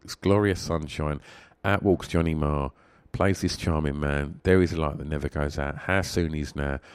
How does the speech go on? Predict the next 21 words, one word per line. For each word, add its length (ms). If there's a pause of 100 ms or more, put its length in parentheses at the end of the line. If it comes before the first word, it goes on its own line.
(280)
ask," 520 (380)
and 120
then 100
starts 280
playing 300
electronic 540
records. 360
When 160
you 80
hear 140
Getting 280
Away 300
With 160
It, 160
you 60
just 220
think, 200
"Oh, 220
here 120
we 120
go." 300